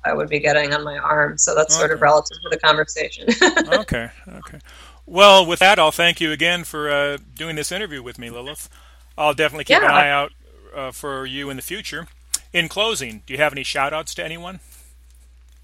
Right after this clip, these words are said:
Speaker 1: Um, <laughs> I could shout out to a lot of people. Right now, I would really like to send a shout out to my friend Marcus Cook.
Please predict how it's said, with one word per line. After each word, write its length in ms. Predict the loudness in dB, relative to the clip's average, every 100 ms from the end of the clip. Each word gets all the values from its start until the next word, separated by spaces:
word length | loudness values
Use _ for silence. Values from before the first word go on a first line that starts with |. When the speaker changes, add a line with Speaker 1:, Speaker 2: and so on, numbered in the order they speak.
| 2
Speaker 1:
Um, 440 | 6 8 8 6 4
<laughs> 1040 | 2 2 0 0 -4 -18 -16 -14 -14 0
I 140 | 2 4
could 140 | 2
shout 220 | 4 6 8
out 140 | 6
to 160 | 4 4
a 40 |
lot 220 | 6 8 6
of 140 | 4
people. 320 | -6 2 4
Right 220 | 6 4 6
now, 220 | 6 6
I 100 | 6
would 140 | 4
really 220 | 4 6 6
like 220 | 4 2
to 60 | 0
send 280 | 0 0
a 60 | 0
shout 280 | 2 4 6
out 180 | 4 0
to 100 | -2
my 120 | -2 2
friend 220 | 2 4
Marcus 520 | 0 0 -2 -4 0
Cook. 180 | 2 2